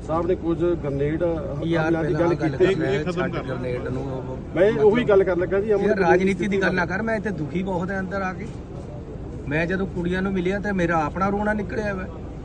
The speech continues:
Speaker 2: ਇਹਨਾਂ ਬੁਰਸ਼ਾਗਰਦੀ ਯਾਰ ਦੀ ਸਰਕਾਰ ਆ ਗਈ ਇਹ, ਤੇ ਇਹਨਾਂ ਨੇ ਜੀਣਾ ਦੁਰਭਰ ਕਰਤਾ। ਪੁਲਿਸ ਨੂੰ ਜਦ ਸੇਫ ਨਹੀਂ ਹੈ ਪੰਜਾਬ ਦੇ ਵਿੱਚ, ਤਾਂ ਆਮ ਆਦਮੀ ਦਾ ਕਿਆ ਹੋਏਗਾ? ਇੱਕ ਗਰੀਬ ਆਦਮੀ ਜਿਹੜਾ ਕਿਸਾਨ ਹੈ, ਉਹਦਾ ਖੇਤ ਵਿੱਚ ਕਿਆ ਹੋਏਗਾ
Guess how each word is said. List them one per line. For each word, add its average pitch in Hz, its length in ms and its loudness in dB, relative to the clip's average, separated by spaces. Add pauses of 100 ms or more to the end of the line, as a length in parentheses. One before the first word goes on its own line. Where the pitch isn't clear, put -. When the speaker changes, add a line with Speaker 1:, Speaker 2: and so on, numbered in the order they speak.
(960)
Speaker 2:
ਇਹਨਾਂ 208 240 0
ਬੁਰਸ਼ਾਗਰਦੀ 185 680 -2
ਯਾਰ 202 200 0
ਦੀ 190 220 -2
ਸਰਕਾਰ 165 520 0
ਆ 180 120 2
ਗਈ 202 180 -4
ਇਹ, 196 260 0
ਤੇ 196 200 0
ਇਹਨਾਂ 208 200 0
ਨੇ 214 200 -2 (500)
ਜੀਣਾ 160 260 4
ਦੁਰਭਰ 226 280 4
ਕਰਤਾ। 233 320 0
ਪੁਲਿਸ 220 440 -2
ਨੂੰ 294 220 2
ਜਦ 269 140 0
ਸੇਫ 226 280 6
ਨਹੀਂ 214 200 0
ਹੈ 208 80 0
ਪੰਜਾਬ 175 360 0
ਦੇ 175 100 0
ਵਿੱਚ, 175 320 0 (440)
ਤਾਂ 180 80 -2
ਆਮ 180 260 2
ਆਦਮੀ 208 280 4
ਦਾ 220 120 0
ਕਿਆ 202 200 2
ਹੋਏਗਾ? 214 300 -2 (760)
ਇੱਕ 208 180 -2
ਗਰੀਬ 196 360 2
ਆਦਮੀ 208 260 2
ਜਿਹੜਾ 226 180 2
ਕਿਸਾਨ 196 460 2
ਹੈ, 214 60 4
ਉਹਦਾ 226 220 2
ਖੇਤ 190 320 2
ਵਿੱਚ 220 160 -4
ਕਿਆ 208 240 2
ਹੋਏਗਾ 220 340 -2